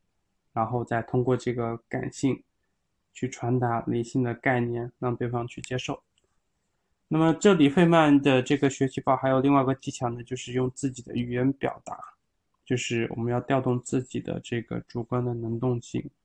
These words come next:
为己所用。你会发现这个很多这个著名的这个商人，他们的演讲都非常有意思啊，对吧？甚至有些人什么，解释什么样的现象都能用历史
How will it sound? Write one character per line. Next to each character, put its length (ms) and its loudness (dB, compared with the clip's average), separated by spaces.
为 200 -2
己 300 -4
所 380 -6
用。 260 0
你 100 4
会 80 8
发 160 6
现 460 6
这 180 0
个 140 4
很 240 2
多 200 4
这 160 -2
个 120 2
著 200 -4
名 220 0
的 100 -4
这 140 -6
个 140 -6
商 340 -4
人， 160 -10
他 160 -6
们 140 0
的 100 0
演 260 -6
讲 220 -8
都 60 -12
非 180 -4
常 200 -2
有 160 -12
意 240 -20
思 300 -14
啊， 160 -8
对 120 2
吧？ 400 0
甚 200 0
至 160 0
有 120 2
些 160 0
人 220 2
什 180 -4
么， 320 0
解 140 0
释 140 -2
什 200 -6
么 140 0
样 180 4
的 80 2
现 300 -2
象 240 -2
都 140 -2
能 260 2
用 260 2
历 140 2
史 260 -10